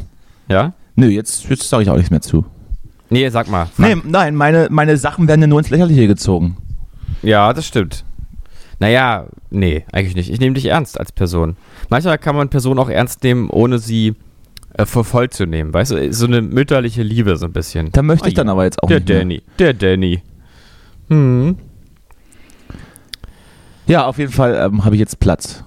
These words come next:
Speaker 2: Und, äh, die, die Entscheidung fällt zwischen Coworking Space einrichten oder bei Airbnb, ähm, für viel zu teures Geld an, an irgendwelche Touristen vermieten, wenn's denn wieder möglich ist, wenn's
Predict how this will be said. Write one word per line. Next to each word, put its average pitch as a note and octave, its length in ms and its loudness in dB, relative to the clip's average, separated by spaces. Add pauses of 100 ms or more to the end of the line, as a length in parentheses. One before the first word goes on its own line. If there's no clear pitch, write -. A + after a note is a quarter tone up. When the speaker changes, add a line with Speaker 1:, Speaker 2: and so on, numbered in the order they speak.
Speaker 2:
Und, F2 500 -2 (1080)
äh, A2 160 4
die, A2 200 2
die A#2+ 100 4
Entscheidung A#2 440 2
fällt B2+ 800 0
zwischen - 560 0 (100)
Coworking B2 560 2
Space A#2 440 -2
einrichten A2 880 4 (240)
oder G2+ 460 2 (640)
bei - 140 2
Airbnb, G2 440 2 (320)
ähm, F2 480 4 (640)
für - 220 2
viel - 260 2
zu - 100 -8
teures A#2+ 360 2
Geld G#2 420 0 (360)
an, F#2+ 280 4
an - 220 2
irgendwelche F#2 320 2
Touristen - 400 -2
vermieten, E2+ 420 2
wenn's A#2 240 2
denn G#2 180 4
wieder G2+ 160 4
möglich F#2+ 380 2
ist, - 240 -8
wenn's G#2+ 280 0